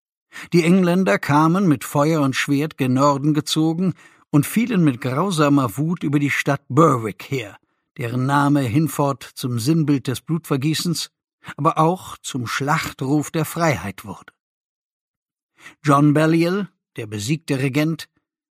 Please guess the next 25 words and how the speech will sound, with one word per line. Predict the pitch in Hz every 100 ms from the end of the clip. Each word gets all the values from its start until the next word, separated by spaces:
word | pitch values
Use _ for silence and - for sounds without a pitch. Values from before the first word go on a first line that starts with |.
| -
wurde | 156 151
vor | - 170
Edwards | 160 143 156 151 -
Thron | - 175 160
zitiert, | - 127 - 139 156 - - _ _ _ _ -
wo | 151
man | 156 165
ihm | 156
die | 151
Krone | - 151 185 202
und | 151 107
weitere | 139 151 156 156
Zeichen | - 160 160 180
seiner | 151 143 135
Macht | 131 - -
abnahm | 147 - 151 156 190 202
und | 139
das | 139
stolze | - - 156 165 156
Wappen | 139 156 170 139
seiner | 139 135
Königswürde | - 165 160 151 - 131 160 160
vom | - 143 139
Mantel | 156 143 156
riss, | 147 165 -